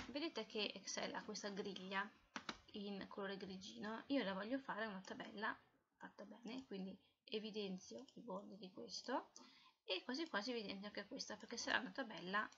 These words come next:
per alcune cose, ok, media, moda, mediana, minimo, massimo, voglio completarle. Questo invece dovrò costruire una tabella per le frequenze assolute e per le frequenze relative.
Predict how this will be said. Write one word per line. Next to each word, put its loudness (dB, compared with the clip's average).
per -4
alcune -4
cose, -4
ok, -12
media, 0
moda, 0
mediana, -4
minimo, -4
massimo, -4
voglio 8
completarle. -6
Questo -4
invece -2
dovrò 0
costruire 2
una 2
tabella -2
per -6
le -4
frequenze -8
assolute 0
e -8
per 0
le 0
frequenze -4
relative. -10